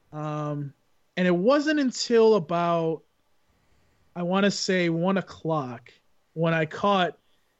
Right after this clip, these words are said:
that season one of Big O was on the stream playing. And it didn't just play the first episode. It went through, I know it, I, I, I know it went through at least episode four. It probably went through more than that, I think.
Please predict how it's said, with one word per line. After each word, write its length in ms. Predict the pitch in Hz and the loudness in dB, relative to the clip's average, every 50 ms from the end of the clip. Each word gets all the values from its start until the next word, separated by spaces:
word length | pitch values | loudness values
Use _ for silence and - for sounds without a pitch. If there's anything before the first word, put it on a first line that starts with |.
| _ _ _ _ _ _ - | _ _ _ _ _ _ -8
that 480 | 160 165 165 160 160 160 151 - - - - _ _ _ _ _ _ _ _ | -4 -2 0 0 0 0 -2 -6 -12 -18 -20 _ _ _ _ _ _ _ _
season 440 | - - - - 226 220 202 208 185 | -14 -10 -2 2 2 4 4 4 2
one 160 | 185 185 180 | 0 0 -2
of 120 | 170 160 143 | -2 -2 -4
Big 180 | 175 170 165 | -4 -2 0
O 420 | 170 170 165 156 156 147 143 135 - _ _ _ _ _ _ | 0 0 0 0 -2 -4 -6 -8 -12 _ _ _ _ _ _
was 160 | 156 165 151 139 | -8 -8 -6 -6
on 220 | 175 165 160 151 | -4 -4 -4 -4
the 60 | 151 | -4
stream 400 | 143 - - - 165 160 151 143 | -6 -6 -6 -4 -2 -2 -2 -4
playing. 400 | - - 151 139 120 101 101 110 - _ _ _ _ _ _ _ _ _ _ _ _ _ _ - | -4 -4 -4 -4 -4 -8 -12 -16 -18 _ _ _ _ _ _ _ _ _ _ _ _ _ _ 0
And 120 | 185 196 | 2 2
it 40 | 202 | 4
didn't 200 | 226 311 330 330 | 4 4 4 4
just 180 | 311 285 - - | 2 0 0 2
play 420 | - 262 254 254 254 254 254 254 | 2 4 4 4 4 2 2 0
the 300 | 208 233 214 196 190 190 | 0 0 0 0 -2 -6
first 320 | - - 190 180 156 - | -8 -6 -6 -6 -6 -6
episode. 540 | 165 147 139 151 147 - 156 147 147 147 160 | -10 -10 -10 -12 -12 -12 -10 -10 -8 -4 -2
It 120 | 214 285 247 | -2 -2 -2
went 260 | 240 269 277 226 - | -4 -4 -4 -6 -12
through, 600 | - - 233 247 240 226 196 180 175 165 156 156 - _ _ _ _ _ _ _ _ _ _ _ _ _ _ _ - | -10 -4 -2 2 4 4 4 4 4 2 -2 -4 -8 _ _ _ _ _ _ _ _ _ _ _ _ _ _ _ -6
I 80 | 180 180 | 0 2
know 160 | 233 294 320 | 2 4 4
it, 80 | 269 - | 2 0
I, 120 | 165 156 - | -4 -10 -12
I, 120 | - 139 - _ _ _ | -14 -16 -18 _ _ _
I 80 | 165 170 | -8 -4
know 160 | 165 214 254 | -2 -2 -2
it 80 | 285 208 | 0 0
went 160 | 208 208 196 | -2 -2 -2
through 180 | - 202 180 170 | 2 2 2 2
at 60 | 160 | 2
least 200 | 185 175 - - | 0 -2 -4 -4
episode 400 | 175 170 160 147 - - 135 131 | -6 -4 -4 -4 -4 -6 -6 -6
four. 260 | - - 165 139 127 | -6 -4 -4 -4 -4
It 40 | 127 | -4
probably 280 | - - 208 208 214 202 | -2 0 2 2 2 2
went 160 | 196 170 - | 2 0 -2
through 180 | - - 160 151 | -4 -6 -4 -4
more 300 | 143 143 143 143 147 143 | -4 -6 -4 -4 -4 -4
than 160 | 131 123 120 120 | -4 -6 -8 -8
that, 180 | 117 117 104 | -8 -10 -10
I 100 | 110 117 | -10 -12
think. 540 | 117 - - 135 123 117 117 113 - - | -14 -12 -10 -10 -8 -8 -8 -10 -12 -14